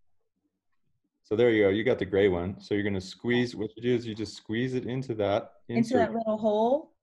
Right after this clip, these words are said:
Speaker 1: Yep. And so it's self-sealing. And once you pull it out, nothing will come out. And then when you push on it, when you squeeze on that, it'll come out the same self-sealing hole right into your hands. So it's
Speaker 2: Yeah.
Speaker 1: really simple, really easy to use, and really straightforward.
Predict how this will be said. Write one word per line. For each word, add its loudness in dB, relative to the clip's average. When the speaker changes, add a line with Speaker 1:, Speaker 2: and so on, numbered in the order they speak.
Speaker 1:
Yep. 0
And 0
so 2
it's -2
self-sealing. 2
And -2
once -2
you -6
pull 2
it 4
out, 4
nothing -4
will -2
come -4
out. -2
And -4
then -2
when -4
you -4
push -4
on 0
it, -4
when -10
you -6
squeeze -4
on 2
that, -2
it'll -2
come -8
out -2
the -6
same -4
self-sealing -4
hole 0
right -2
into -8
your -4
hands. -10
So 0
it's -2
Speaker 2:
Yeah. -14
Speaker 1:
really 0
simple, -2
really 0
easy -6
to -4
use, -2
and -4
really -4
straightforward. -6